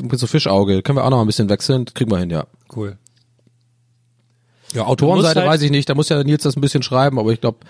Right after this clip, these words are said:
Speaker 1: das kriegt er auch mit Links gemacht,
Speaker 2: Ey, Nils,
Speaker 1: oder?
Speaker 2: du hast ja
Speaker 3: Du
Speaker 2: auch
Speaker 3: musst
Speaker 2: Regie
Speaker 3: halt
Speaker 2: studiert, genau, das wollte ich auch noch
Speaker 3: Ja, ja.
Speaker 2: fragen. Du kannst das ja alles.
Speaker 3: Naja, das ist klar, ich mach das auch sehr lameng, aber das, der Trick ist ja, du musst ja für eine Oscar-Nominierung im Kino laufen und deswegen machen sie ja oft bei Filmen, die entweder zu früh sind oder zu spät oder die da gar nicht für in Frage kommen,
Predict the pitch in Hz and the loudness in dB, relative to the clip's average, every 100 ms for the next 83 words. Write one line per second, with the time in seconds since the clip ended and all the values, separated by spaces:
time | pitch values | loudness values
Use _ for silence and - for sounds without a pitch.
0 | - - 117 - - 104 123 120 95 98 | -20 -10 -10 -6 -2 -2 0 -2 -4 -6
1 | - 101 151 190 - 170 - 175 175 143 | -4 0 2 2 2 0 2 2 2 2
2 | 202 180 185 147 123 - 143 165 147 - | 2 0 -2 0 0 0 2 2 2 0
3 | 143 160 175 143 156 123 117 170 170 131 | 0 2 4 4 2 0 -2 -2 -2 -6
4 | 120 113 107 - - _ - _ _ - | -8 -8 -12 -16 -20 _ -20 _ _ -2
5 | 117 135 104 - 110 - 123 120 95 - | 2 2 0 -4 -8 -2 0 0 -2 -4
6 | 123 113 107 117 120 110 113 127 131 107 | -4 -2 -4 -2 0 0 2 0 -2 -4
7 | 110 120 123 - 131 - 185 196 131 123 | 0 2 0 -2 -4 -2 -4 -2 -2 0
8 | 110 156 - - - - 123 127 175 - | 0 0 -8 -18 -12 -2 0 2 0 0
9 | 147 135 120 123 127 120 - 143 131 123 | 2 2 0 0 0 0 -2 -2 0 0
10 | 123 127 120 - 165 143 123 120 120 117 | 0 -2 -4 -2 0 2 2 0 -2 -4
11 | - 139 131 139 117 - 139 120 139 139 | -2 -2 0 0 0 0 -2 0 2 2
12 | 131 127 113 123 123 120 - 139 135 131 | 2 0 -2 0 -2 -4 -6 -6 -4 -6
13 | 117 120 - 127 120 101 117 120 113 - | -6 -8 -2 -2 0 -2 -2 -4 -4 -4
14 | 113 120 120 - 117 123 139 - 127 | -2 -2 -2 -2 -2 0 0 0 -2